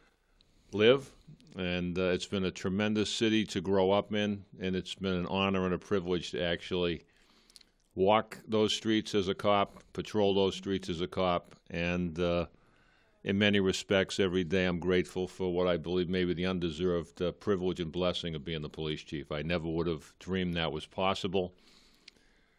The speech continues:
I will tell you, when I was a, a little kid in grammar school, the nuns would always say, "What do you want to be when you grow up?" And, uh, I always said, "A police officer." I don't know why.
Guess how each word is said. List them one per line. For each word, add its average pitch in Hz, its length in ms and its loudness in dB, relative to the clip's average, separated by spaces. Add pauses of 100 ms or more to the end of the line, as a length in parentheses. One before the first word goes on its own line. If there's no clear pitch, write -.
(140)
I 92 100 -2
will 101 200 4
tell 101 240 4
you, 101 140 8
when 95 160 4
I 95 160 4
was 90 160 2
a, 98 40 6
a 95 260 6
little 101 260 4
kid 110 280 4
in 98 80 0
grammar 110 400 2
school, 95 340 2
the 92 80 2
nuns 98 340 0
would 98 120 2
always 92 280 4
say, 101 160 2
"What 95 200 2
do 95 40 0
you 95 80 0
want 95 180 -2
to 85 40 -2
be 90 160 -2
when 92 160 -2
you 87 80 -4
grow 92 260 2
up?" 110 300 6 (160)
And, 82 420 -2
uh, 85 140 0
I 90 120 0
always 95 300 4
said, 90 200 0
"A 82 40 -6
police 90 380 -2
officer." 90 580 0 (840)
I 87 100 -2
don't 95 280 0
know 95 120 0
why. 104 560 6